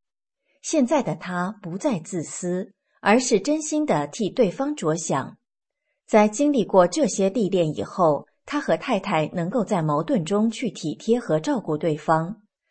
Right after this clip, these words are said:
他们彼此的善意也得到了回报，让他们拥有一个幸福和睦的家庭。阿尔哈姆来自中东，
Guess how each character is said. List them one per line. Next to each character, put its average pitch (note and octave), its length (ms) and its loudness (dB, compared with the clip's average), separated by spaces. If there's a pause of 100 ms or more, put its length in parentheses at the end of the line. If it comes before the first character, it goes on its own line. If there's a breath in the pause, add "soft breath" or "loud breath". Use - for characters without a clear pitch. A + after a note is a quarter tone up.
(160)
他 D#4 140 0
们 A3 160 4
彼 G#3+ 180 -2
此 - 160 -8
的 D#3+ 140 2
善 G#3+ 320 0
意 D#3+ 260 -4
也 D#3 160 0
得 D3+ 220 -2
到 A#3 160 -2
了 D#3+ 120 -2
回 D3 280 -4
报， F3+ 360 -4 (320)
让 F#3+ 200 4
他 - 160 -2
们 F3 180 0
拥 B3 180 2
有 G3+ 140 2
一 D3 140 -4
个 E3 160 0
幸 B3+ 260 -2
福 E3 240 -6
和 D#3 280 0
睦 C4+ 180 -2
的 D#3 120 -2
家 E3+ 260 -2
庭。 D3+ 520 -6 (1600)
阿 C#4 160 2
尔 G#3 140 4
哈 C#4 240 -4
姆 F3+ 240 0
来 D3+ 220 -2
自 D#3 180 -2
中 F#3+ 260 0
东， G#3+ 380 2